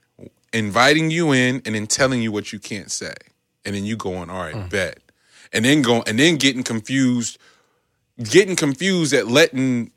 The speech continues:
Speaker 1: at letting the spectators dictate your rhetoric. No, nigga, you got here to, you got here to be the first one over the hill. It's, it's, it's, it's, a, it's literally that simple. But I get it. It's,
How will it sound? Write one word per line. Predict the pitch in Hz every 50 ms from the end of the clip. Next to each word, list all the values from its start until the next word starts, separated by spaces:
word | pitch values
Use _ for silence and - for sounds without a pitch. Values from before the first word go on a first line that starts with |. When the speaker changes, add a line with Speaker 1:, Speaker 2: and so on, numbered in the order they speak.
| -
Speaker 1:
at | 131 135 117
letting | 127 139 147 - 127 123
the | 120 117
spectators | - - - 175 165 - - 147 131 127 123 120 107 104
dictate | 98 92 151 156 - - - 143 127 - -
your | 120 107
rhetoric. | 117 170 208 156 123 98 90 - _
No, | - 127 156 196 226 233 208 170
nigga, | 151 170 202 202 214 190
you | 185 202 202
got | 160 190 202 202 - -
here | - 196 196 190 180
to, | 160 165 - -
you | 143 175
got | 165 196 185 139
here | 165 175 170 160
to | 147
be | 135 156
the | 143 131
first | - 147 147 143 -
one | 135 131
over | 127 120 107
the | 98 107
hill. | 113 131 123 90 - _ _ _ _ _ _ _ _ _ _ _ _ _ _ _ _ _ _ _ _ _ _ _ _ _ _ _ _ _ _ _ _ _ _ _ _ _ _ _ _ _ _ _ _ _ _ _ _ _ _ _ _ _ _ _ _ _ _ _ _ _ _ _ -
It's, | 139 131 - -
it's, | - 123 - - -
it's, | 135 131 - - -
it's, | 147 139 - - - - -
a, | - -
it's | 143 135 -
literally | 127 147 180 185 156 135 127 107
that | - 127 117 - -
simple. | - 143 143 120 - 98 92 - _ _ _ _ _ _ _ _ _ _ _ _ _ _ _ _ _ _ -
But | 101 110 101
I | 101 107
get | 110 113 151 165 151
it. | 151 - - -
It's, | 104 101 -